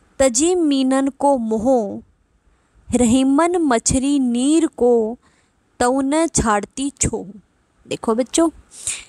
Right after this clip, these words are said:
इस दोहे में रहीम जी ने सच्चे प्रेम के बारे में हमें बताया है। जैसे हम ऊपर सार में भी पढ़ चुके हैं, सच्चे प्रेम के बारे में बताया है। उन्होंने कहा है,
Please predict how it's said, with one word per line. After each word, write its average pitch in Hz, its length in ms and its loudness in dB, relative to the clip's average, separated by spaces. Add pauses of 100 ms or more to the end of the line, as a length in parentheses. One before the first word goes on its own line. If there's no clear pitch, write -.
(160)
इस 349 240 0
दोहे 233 340 0
में 220 200 -2
रहीम 254 380 0
जी 226 180 0
ने 226 140 2
सच्चे 247 420 0
प्रेम 214 320 -2
के 214 160 -2
बारे 190 280 0
में 196 140 -4
हमें 202 280 -4
बताया 254 420 0
है। 254 140 0
जैसे 233 320 -2
हम 214 160 -2
ऊपर 214 260 -2
सार 208 340 -2
में 254 140 -2
भी 262 100 -2
पढ़ 254 200 0
चुके 269 360 0
हैं, 285 260 4 (1000)
सच्चे 240 360 0
प्रेम 220 380 -4
के 220 120 -4
बारे 190 340 -2
में 294 240 -2
बताया 208 400 -2
है। 226 220 0
उन्होंने 277 640 2
कहा 208 360 0
है, 220 400 -4